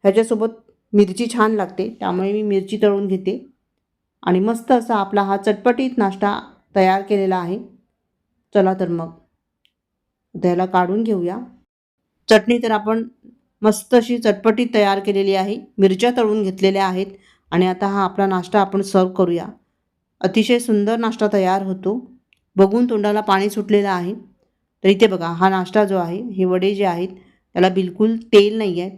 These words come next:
तुम्हाला दिसत असेल बिलकुल ह्याने तेल पिलेलं नाही आहे, असे मस्त कोरडे आहेत. आणि इथे हा मस्त असा नाश्ता आपला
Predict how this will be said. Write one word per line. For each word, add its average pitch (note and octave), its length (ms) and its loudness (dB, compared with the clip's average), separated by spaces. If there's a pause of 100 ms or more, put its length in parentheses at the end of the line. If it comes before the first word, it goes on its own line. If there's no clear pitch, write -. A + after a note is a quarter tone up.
(260)
तुम्हाला F#3+ 340 2
दिसत F#3+ 380 -2
असेल F3 340 -2 (160)
बिलकुल G3+ 320 0
ह्याने C4+ 240 0
तेल A3+ 200 2
पिलेलं G#3 340 0
नाही F3+ 260 -2
आहे, G3+ 100 -6 (540)
असे F#3+ 180 2
मस्त A3+ 420 0
कोरडे G#3 320 2
आहेत. F#3+ 200 -2 (3750)
आणि F3 200 0
इथे G3+ 380 0
हा F3+ 200 -2
मस्त A#3 340 -2
असा G#3+ 320 0 (1000)
नाश्ता F#3 420 2
आपला G3+ 260 0